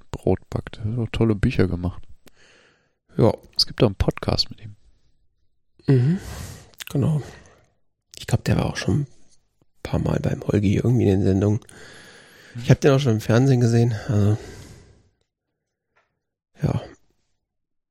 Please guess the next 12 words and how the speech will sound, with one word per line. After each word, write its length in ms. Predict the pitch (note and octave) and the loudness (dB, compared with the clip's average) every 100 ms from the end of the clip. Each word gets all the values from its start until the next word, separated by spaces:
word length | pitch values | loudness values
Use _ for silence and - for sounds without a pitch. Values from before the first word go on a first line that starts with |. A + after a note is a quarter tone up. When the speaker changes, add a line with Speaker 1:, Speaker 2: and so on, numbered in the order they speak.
| _ - | _ 0
Speaker 2:
Das 220 | A#2+ - | 2 2
ist 140 | A2+ | -2
so 440 | - A2 G#2+ G#2 A2 | 2 2 4 2 0
ein 260 | - - - | -6 -18 -4
Projekt, 340 | A2+ A2 - | 2 2 2
was 160 | G#2+ C#3+ | 0 0
ich 120 | C#3 | -4
gerade 260 | - - | -2 0
so 80 | - | 2
ein 100 | A2+ | 2
bisschen 420 | - - - D3 - - - | 0 -2 -2 -4 -6 -18 -16
betreibe. 580 | - - - A2 D3 | -12 -4 -2 0 0